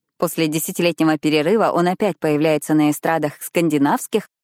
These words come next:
а затем других европейских городов, где не играл с тысяча девятьсот одиннадцатого, тысяча девятьсот двенадцатого годов и даже раньше.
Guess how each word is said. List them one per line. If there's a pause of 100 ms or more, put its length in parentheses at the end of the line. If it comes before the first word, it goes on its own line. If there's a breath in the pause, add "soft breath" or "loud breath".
(140)
а
затем
других
европейских
городов,
где
не
играл
с
тысяча
девятьсот
одиннадцатого,
тысяча
девятьсот
двенадцатого
годов
и
даже
раньше.